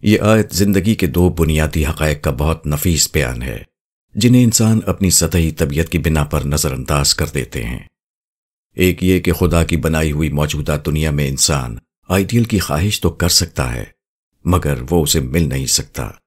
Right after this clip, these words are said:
انسان اپنے ذہن میں جو مطلوب نقشہ بناتا ہے، اکثر اس دنیا میں حقیقت اس سے مختلف ہوتی ہے۔ انسان جب اس حقیقت کو قبول نہیں کرتا، تو اسے یہ حقیقت ناپسند ہو جاتی ہے، لیکن انسان کی ناپسندیدگی سے یہ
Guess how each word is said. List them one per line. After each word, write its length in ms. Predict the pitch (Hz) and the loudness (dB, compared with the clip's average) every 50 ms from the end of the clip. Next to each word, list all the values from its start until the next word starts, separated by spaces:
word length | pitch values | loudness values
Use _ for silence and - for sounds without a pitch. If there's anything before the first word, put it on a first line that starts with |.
| _ _ _ _ _ _ _ _ _ _ _ _ _ - | _ _ _ _ _ _ _ _ _ _ _ _ _ -2
انسان 500 | - 98 98 87 95 92 90 87 85 85 82 | 0 2 2 4 4 4 4 6 4 4 2
اپنے 260 | - 87 85 85 82 | 0 -2 0 0 0
ذہن 260 | 76 - 87 82 82 85 | 0 2 2 2 4 4
میں 140 | 80 85 | 4 2
جو 160 | 78 - 87 71 | 2 2 0 0
مطلوب 500 | 71 73 73 - 80 90 85 76 73 76 | 0 -2 -2 0 2 2 2 2 2 0
نقشہ 320 | 76 73 - - - 85 78 | -2 -2 0 0 0 0 0
بناتا 440 | 76 73 69 65 60 - 67 62 62 | 0 -2 -4 -4 -6 -6 -8 -6 -6
ہے، 120 | 62 57 55 - _ _ _ _ _ - | -8 -10 -12 -14 _ _ _ _ _ -4
اکثر 280 | - 107 104 - - 123 | -2 0 0 2 2 2
اس 260 | 113 110 90 - - | 2 0 -2 -2 0
دنیا 260 | 95 95 101 104 98 | 2 2 4 4 4
میں 140 | 95 92 82 76 | 4 4 2 2
حقیقت 460 | 76 76 92 87 80 - 76 73 - - | 0 0 0 0 0 0 -4 -6 -6 -6
اس 120 | - 85 - | -4 0 2
سے 160 | - 80 73 | 2 2 2
مختلف 520 | 65 71 73 - - - 73 65 64 - | 0 -2 -2 -2 -2 -2 -2 -2 -2 -4
ہوتی 340 | 71 65 - - 65 57 57 | -6 -8 -6 -6 -8 -8 -8
ہے۔ 120 | 58 50 - - _ _ _ _ _ _ _ _ _ _ _ _ _ | -8 -10 -12 -14 _ _ _ _ _ _ _ _ _ _ _ _ _
انسان 420 | - 123 120 - - 123 131 131 127 | 0 2 2 4 4 4 4 4 4
جب 120 | 120 117 95 | 2 2 2
اس 160 | 113 - - | 2 0 0
حقیقت 420 | 85 - 98 95 87 - 95 90 - | 0 0 0 0 0 0 -2 -2 0
کو 100 | 90 82 | -2 -2
قبول 380 | 76 82 71 76 80 87 80 | 0 -2 -2 0 0 0 2
نہیں 200 | 69 71 76 78 | 2 0 0 0
کرتا، 440 | 71 - 69 64 - - 76 65 60 57 - _ _ _ _ _ _ _ - | -2 -2 -4 -4 -6 -6 -6 -6 -6 -8 -14 _ _ _ _ _ _ _ -4
تو 140 | - 120 127 | -2 -2 0
اسے 160 | 123 - 127 | 0 0 2
یہ 180 | 123 113 110 104 | 2 2 4 4
حقیقت 520 | 87 90 87 110 110 - - 101 90 - 95 | 4 2 2 0 0 0 0 -4 -2 0 0
ناپسند 440 | 110 107 - - 85 - 90 73 71 | 0 0 2 2 2 2 2 0 0
ہو 80 | 73 | -2
جاتی 440 | 71 - 67 58 - - 65 60 58 | -2 -2 -4 -4 -6 -8 -8 -8 -6
ہے، 120 | 62 50 - - _ _ _ _ _ _ _ _ _ _ - | -8 -10 -12 -14 _ _ _ _ _ _ _ _ _ _ -2
لیکن 280 | 95 98 92 101 98 | 0 2 2 4 4
انسان 380 | 95 98 90 - 98 92 95 95 | 2 2 2 2 2 0 0 0
کی 140 | 90 98 87 | 0 0 0
ناپسندیدگی 840 | 80 82 82 82 - - 80 - 92 80 73 85 87 85 76 95 90 | 2 2 2 0 0 0 0 0 2 2 2 0 0 0 0 0 0
سے 140 | 82 - 82 | 0 0 0
یہ 160 | 71 80 76 | 0 0 0